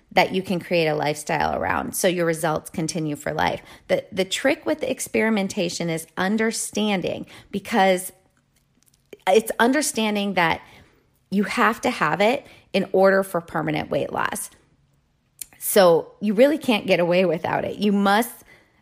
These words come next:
cultivate patience through this process, because experimentation does take some time to figure out what works. So people who want to skip the experimentation part and just grab onto some crazy diet that's being touted on social media and they follow it for a week, or,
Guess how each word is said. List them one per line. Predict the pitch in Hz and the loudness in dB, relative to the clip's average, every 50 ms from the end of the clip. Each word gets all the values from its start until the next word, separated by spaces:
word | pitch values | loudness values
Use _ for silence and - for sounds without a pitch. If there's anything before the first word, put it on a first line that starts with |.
| _ _ _ _ _ _ | _ _ _ _ _ _
cultivate | - - - 208 214 220 - 226 196 185 196 185 170 - - - | 0 2 4 4 4 2 -2 -2 0 2 2 2 0 -2 -6 -12
patience | - - - 247 233 226 - - - 175 156 165 - - | -14 -2 0 2 2 2 0 -2 -4 -4 -4 -6 -8 -10
through | - - - 170 165 | -10 -6 -4 -4 -2
this | 151 156 156 - | -2 -4 -6 -6
process, | - - 214 208 208 208 - - 160 151 156 - - | -6 -2 0 0 0 0 0 -2 -2 -2 -4 -6 -12
because | 180 185 - 208 185 170 165 165 - _ _ _ _ _ _ _ _ | -12 -8 -4 -2 -2 -2 -2 -4 -10 _ _ _ _ _ _ _ _
experimentation | - 214 208 - - - 220 208 220 240 262 277 262 254 233 - 233 190 180 190 - - 190 190 190 196 202 202 - - _ _ _ _ | -2 -2 -2 -4 -4 -2 0 0 2 2 2 0 0 -2 -4 -2 -4 -4 -4 -4 -4 -4 -4 -4 -4 -4 -6 -10 -12 -20 _ _ _ _
does | - 208 202 220 233 226 - | 2 4 4 4 2 -2 -4
take | - 233 208 185 - - - | -2 0 0 0 0 -4 -8
some | - - 190 185 | -8 -6 -6 -6
time | 190 - - 269 339 294 175 139 - - - - _ _ - | -6 -6 -4 -4 -2 -2 -4 -4 -6 -8 -12 -20 _ _ -4
to | - 208 | -4 -4
figure | 196 - 214 214 185 185 196 185 | -2 0 -2 -2 0 2 2 4
out | 185 180 180 - | 4 4 2 2
what | - 180 - - | 0 -2 0 0
works. | - 208 190 - - - - | 0 0 0 0 -2 -8 -4
So | - 208 190 180 180 175 - - - - _ _ _ _ _ _ _ _ _ _ | 2 4 4 4 4 0 -6 -14 -20 -20 _ _ _ _ _ _ _ _ _ _
people | - - 320 - 359 349 | 0 2 2 4 4 2
who | 269 277 | 2 2
want | 240 220 226 220 208 - | 2 2 2 0 0 -2
to | - 208 | -2 -4
skip | 202 - - - 262 294 285 - | -4 -6 0 2 2 2 2 0
the | - 262 | 0 0
experimentation | 233 240 - - - 240 240 233 233 226 226 - 240 214 226 - 220 226 | 0 0 -2 -2 0 2 2 2 2 2 0 0 0 0 0 0 -2 -2
part | - - 226 220 220 - | 0 0 0 0 0 0
and | - 202 190 | -2 -2 -2
just | 180 185 180 - | -2 -2 -4 0
grab | - 185 180 180 185 190 | 0 2 4 4 4 4
onto | 196 185 185 190 196 185 | 2 0 0 -2 -4 -6
some | 185 - - 185 180 180 180 185 180 175 | -4 -4 -2 -2 -2 -2 -4 -4 -6 -8
crazy | - - - 185 175 180 170 170 160 | -10 -4 -2 0 0 0 -2 -6 -4
diet | 160 - 214 226 226 214 214 208 208 | 0 2 2 4 4 4 2 2 0
that's | - 170 170 - | -2 -4 -4 -4
being | - 170 165 165 165 | -4 -4 -4 -4 -6
touted | 170 - - 180 180 175 175 170 | -6 -4 -2 -2 0 0 0 0
on | 165 165 170 | 0 -2 -2
social | - - 170 160 - 156 | -2 -4 -4 -4 -4 -4
media | 165 180 220 247 247 233 233 226 | -2 0 0 2 2 2 2 2
and | 220 214 208 196 175 170 | 4 4 4 2 2 0
they | 160 151 156 156 - _ | -2 -2 -4 -6 -4 _
follow | - 226 233 240 226 226 | 2 2 4 4 4 2
it | 220 - - | 2 0 0
for | - 208 | 0 0
a | 202 | 2
week, | 196 196 196 190 - | 2 0 0 2 0
or, | 175 180 - | 0 0 -2